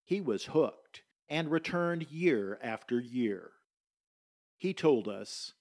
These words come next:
"Camp is for just having fun. When you're stuck in a hospital bed for days or weeks or months,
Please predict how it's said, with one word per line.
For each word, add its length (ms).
"Camp 460
is 180
for 220
just 500
having 460
fun. 500
When 180
you're 140
stuck 320
in 60
a 60
hospital 520
bed 340
for 160
days 760
or 180
weeks 500
or 140
months, 760